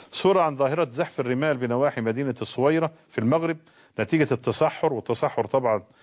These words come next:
فساد بيئي. الصورة اللي بعدها، جزاك الله خيرًا، لاحظ عامل الريح، عامل الريح الذي تعكسه موجات الكثبان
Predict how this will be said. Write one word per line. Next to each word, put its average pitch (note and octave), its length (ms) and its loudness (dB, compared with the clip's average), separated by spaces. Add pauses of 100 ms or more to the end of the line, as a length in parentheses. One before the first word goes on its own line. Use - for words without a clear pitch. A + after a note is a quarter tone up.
(360)
فساد D#3 680 0
بيئي. D3+ 380 -6 (800)
الصورة F#3 320 2
اللي D#3 100 0
بعدها، C#3+ 480 0 (120)
جزاك A#2 300 -4
الله B2 200 2
خيرًا، D3+ 400 0 (760)
لاحظ D3 400 2
عامل D#3 400 0
الريح، C3+ 680 -2
عامل B2+ 340 0
الريح D3 440 -2 (320)
الذي C3+ 320 0
تعكسه D#3 840 -2
موجات A#2 440 0
الكثبان A#2+ 680 0